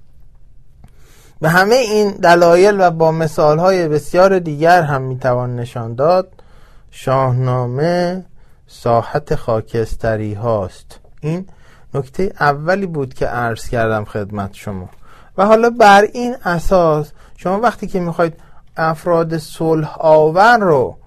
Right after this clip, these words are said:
در نظر بگیرید، می‌تونید همینجوری صلح آوری های اینها رو در ترازو بگذارید. بله،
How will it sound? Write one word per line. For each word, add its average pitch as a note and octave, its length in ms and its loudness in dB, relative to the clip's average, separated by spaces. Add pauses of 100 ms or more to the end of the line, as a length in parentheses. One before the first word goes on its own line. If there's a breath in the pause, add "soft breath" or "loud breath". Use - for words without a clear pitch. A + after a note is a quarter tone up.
(420 soft breath)
در C#3+ 260 2
نظر D3+ 440 2
بگیرید، D#3+ 640 -6
می‌تونید G#3 560 -2
همینجوری D3+ 640 -4
صلح C3 400 -4
آوری A#2+ 380 0
های D3+ 260 -2
اینها B2 460 -6
رو C#3+ 300 -2 (500 soft breath)
در B2 200 2
ترازو A#2+ 540 0
بگذارید. A#2+ 560 2
بله، B2 500 4